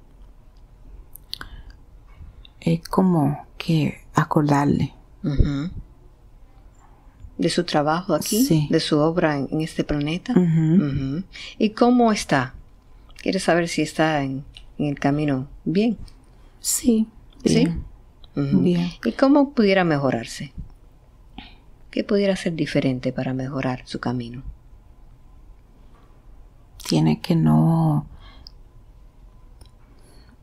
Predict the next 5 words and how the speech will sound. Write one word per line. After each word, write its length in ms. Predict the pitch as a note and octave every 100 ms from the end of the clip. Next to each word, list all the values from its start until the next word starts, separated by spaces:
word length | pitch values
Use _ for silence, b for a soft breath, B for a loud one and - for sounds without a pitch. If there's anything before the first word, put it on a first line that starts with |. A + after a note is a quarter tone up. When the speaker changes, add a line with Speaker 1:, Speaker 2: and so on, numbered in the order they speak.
| - - - -
Speaker 1:
exponer 580 | - E3+ - D#3+ D#3+ D#3+
su 160 | - D#3+
atención 720 | D#3+ D#3 D#3 - D#3+ D#3 E3
en, 360 | D#3+ C#3+ C3 - B B B B B B -
en, 220 | - -